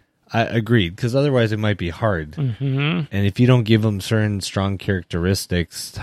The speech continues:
Speaker 1: you don't really, it's hard to tie the clues to them.
Speaker 2: Yep, yep, I agree. Yeah, a-, and I enjoyed how well they weaved a lot of humor into this whole thing.
Speaker 1: Mm-hmm.
Speaker 2: You know, it's,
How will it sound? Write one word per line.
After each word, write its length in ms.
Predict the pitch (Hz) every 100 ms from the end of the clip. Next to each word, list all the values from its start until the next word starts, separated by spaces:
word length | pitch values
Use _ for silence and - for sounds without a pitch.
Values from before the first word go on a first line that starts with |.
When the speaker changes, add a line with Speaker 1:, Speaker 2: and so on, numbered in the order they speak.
| -
Speaker 1:
you 120 | 104
don't 160 | 107 104
really, 260 | 95 90 - _ _ _ _ _ -
it's 120 | -
hard 180 | 139 139
to 80 | 104
tie 240 | 120 107
the 140 | 90 82
clues 680 | - 107 92 80 90 - - -
to 360 | - 113 95 82
them. 360 | 82 76 78
Speaker 2:
Yep, 160 | 156 147 - -
yep, 180 | 156 - 139
I 60 |
agree. 380 | 139 147 135 131 _ _ _ _ _ _ _ _ _ _ _ _ _ _ _ _ _ -
Yeah, 200 | 147 151
a-, 40 | 190
and 500 | 185 196 175 156 185 -
I 80 | 185
enjoyed 680 | 180 156 160 156 147 151 - _
how 260 | - - 156
well 260 | 151 147
they 160 | 151 143
weaved 460 | 139 151 151 139 151
a 60 |
lot 200 | 143 139
of 100 | 131
humor 480 | - - 151 147 139
into 320 | 165 185 -
this 460 | 165 185 - - -
whole 240 | 165 143
thing. 320 | - 185 190
Speaker 1:
Mm-hmm. 140 | 156 147
Speaker 2:
You 80 | 160
know, 160 | 147
it's, 180 | 143